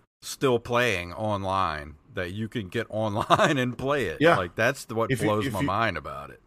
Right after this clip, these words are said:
Speaker 2: i-, if you go to dreamcast dot online slash now,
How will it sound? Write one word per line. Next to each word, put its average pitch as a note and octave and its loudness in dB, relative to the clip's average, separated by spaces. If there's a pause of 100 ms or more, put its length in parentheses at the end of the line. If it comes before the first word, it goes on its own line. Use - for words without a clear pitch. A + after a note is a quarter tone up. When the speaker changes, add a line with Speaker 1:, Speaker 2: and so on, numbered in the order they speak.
Speaker 2:
i-, - -8 (420)
if B2+ -6
you D3 -2
go E3 6
to C#3 4
dreamcast C#3+ 2
dot A#2+ 4
online A#2 2
slash G#2+ -2
now, F#2+ -2